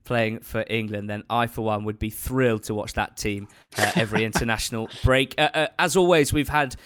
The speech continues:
your input, guys, on social media, and it's fair to say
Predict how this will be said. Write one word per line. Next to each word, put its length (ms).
your 380
input, 480
guys, 480
on 300
social 400
media, 480
and 120
it's 120
fair 160
to 100
say 300